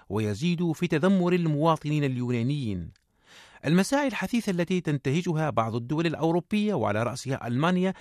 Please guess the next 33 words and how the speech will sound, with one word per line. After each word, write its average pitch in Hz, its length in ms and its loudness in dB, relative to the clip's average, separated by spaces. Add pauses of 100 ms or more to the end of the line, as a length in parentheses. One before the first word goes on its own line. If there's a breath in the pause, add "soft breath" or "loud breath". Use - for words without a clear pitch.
(180 loud breath)
تهدف 190 380 -2
إلى 160 180 2
إنقاذ 139 540 -2
أثينا 185 420 0
من 120 140 0
الغرق 127 440 -2
الذي 156 460 -2
قد 185 280 -4
يكون 175 380 2 (140)
أمرا 160 260 0
محتوما 175 640 0 (320 loud breath)
لولا 139 280 2
المساعدات 127 800 0
الأوروبية، 110 720 -8 (100)
ولا 98 220 -2
سيما 120 300 -2
منها 113 380 -2 (120)
الألمانية. 107 640 -6 (140)
إلا 117 300 -2
أن 185 200 2
المساعدات 190 840 0
الأوروبية 208 640 0
التي 139 300 -2
قدمت 175 600 -2
حتى - 280 -8
اليوم 175 300 2
من 113 80 0
اعتمادات 120 500 -2
مالية 156 640 0
ضخمة 196 420 0
من 143 120 0
الجانب 127 360 -2
الحكومي 175 640 0